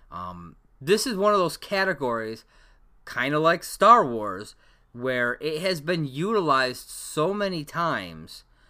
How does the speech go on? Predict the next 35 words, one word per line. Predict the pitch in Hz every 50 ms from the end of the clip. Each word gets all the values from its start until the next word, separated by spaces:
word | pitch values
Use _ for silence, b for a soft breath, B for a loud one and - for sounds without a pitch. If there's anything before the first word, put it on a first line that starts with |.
| b b b -
I | 123
mean, | 127 127 135
obviously | 139 147 131 123 113 - 123
not | 123 123 120 -
to | 117
the | 101 101 92
extent | 90 - - - 208 240 180 -
of | 98 -
Star | - - - 147 107
Wars, | - - - - -
but | 120 117 117 175 165 131 104 - b b b b b b b
it | 170 165 180
has | 180 165 143
been | 151 156 151
used | 147 147 170 175 165 147 -
so | - - - - 240 269 277
many | 262 226 202
times, | 170 - 208 196 185 156 131 117 120
especially | - - - - - - _ - 170 190 202 - - - 202 190 185 180 180 165 b b b b b -
recently | - 117 123 165 262 330 - - - 120 95 67 78 87 90 92
because | 95 104 107 - 131 123
of | 113 101
Mike | 113 123 127 117 -
Kalinowski, | - 120 107 107 110 147 190 226 208 - - - 107 98 95 b b b b b b b b b b b b b -
that | 131 139 135 131 127 120 - - - - - - _ _ - -
a | 147
lot | 156 151 151 156 160 165 175 196 214
of | 226 202 165 156
these | 185 185 165
questions | - - - - 220 247 240 - - 160 143 135 131
are | 135 - 131 127 120
a | 117 117 120
lot | 120 139 139 151 147 131 127 127 120 120 120 113
deeper | 135 170 196 180 - 170 160
cuts | - - - - - - 170 135 - - - - - -